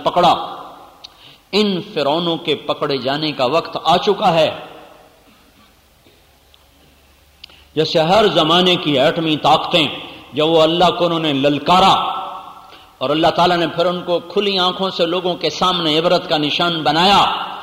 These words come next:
یہ آج بھی ہوگا اور ہونے کا وقت آ چکا ہے۔ <clears throat> جب اللہ تعالیٰ کی مہلت کا دروازہ بند ہوتا ہے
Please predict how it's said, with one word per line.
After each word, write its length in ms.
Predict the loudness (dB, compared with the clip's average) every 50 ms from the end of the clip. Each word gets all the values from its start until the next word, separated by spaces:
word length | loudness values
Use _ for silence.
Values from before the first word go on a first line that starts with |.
| -16 -18 -20 -20 -20 -18
یہ 420 | -16 -10 -4 -2 0 2 2 2 2 0 -4 -4 0
آج 340 | 2 4 4 4 2 0 -2
بھی 140 | 0 0 0
ہوگا 500 | 0 2 2 4 4 4 6 6 6 6 6 4 2 0 -4 -6 -8 -12 -14 -16 -10 -4
اور 140 | 0 2 2
ہونے 460 | 2 2 0 -2 -2 -2 0 -2 -2
کا 140 | 0 0 0
وقت 340 | 2 2 0 -2 -2 -8 -12 -12 -6 -2
آ 140 | 0 2 2
چکا 360 | 2 0 0 0 2 4 4
ہے۔ 500 | 4 6 6 4 4 4 2 -2 -6 -10 -12 -14 -14 -6 0
<clears throat> 40 | 2 4 4 4 4 2 2 0 -2 -2 -2 -6 -8 -12 -14 -18 -20 -20 -20 -20 -20 -20 -20 -20 -20 -20 -20 -20 -14 -6
جب 120 | -2 0 0
اللہ 140 | 2 2 2 2
تعالیٰ 200 | 2 2 2 0 0
کی 80 | -2
مہلت 380 | -2 0 2 2 2 2 0 0
کا 80 | -2 0
دروازہ 340 | 0 2 2 2 4 2
بند 220 | 2 2 4 4 6
ہوتا 260 | 4 4 6 4 4
ہے 80 | 4